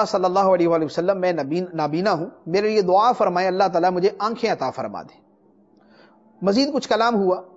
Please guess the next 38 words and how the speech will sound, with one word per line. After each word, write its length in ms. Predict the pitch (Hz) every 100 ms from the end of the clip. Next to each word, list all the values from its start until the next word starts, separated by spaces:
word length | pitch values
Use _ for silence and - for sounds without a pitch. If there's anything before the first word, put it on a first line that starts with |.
| -
سرکار 340 | - 196 214 233
دو 80 | 208
عالم 180 | 190 208
صلی 140 | 190
اللہ 100 | 196
علیہ 180 | 190 175
وسلم 220 | 175 190
نے 80 | 190
پھر 220 | 175 202 196
ان 180 | 165 160
کو 220 | 208 240
ایک 180 | 208 214 156
دعا 280 | 156 160 185
سکھائی۔ 360 | 185 - - - _ _ _ _ _ _ _ _ _ _
وہ 120 | 175
دعا 260 | 175 165 190
کیا 220 | 202 247 262
تھی؟ 120 | 240 - - - - _
فرمایا، 260 | 190 202 240 180
"دو 60 | 226 269
رکعت 180 | 262
نماز 440 | 214 190 170 175 170
پڑھو 220 | 175 220 - - - -
اور 140 | 233
اس 220 | 233 202
کے 160 | - 262
بعد 240 | 190 214 233
یہ 360 | 196 196 285
دعا 400 | 302 208 196 220 240
اللہ 260 | 196 233 214
تعالیٰ 260 | 185 190 185
کی 100 | 233
بارگاہ 380 | 170 170 185 180
میں 120 | 165
کرنا۔" 300 | 131 98 - - _ _ _ _ _ _ _ _ -
وہ 120 | 196
صحابی 480 | - 165 175 233 202
گئے، 260 | 226 285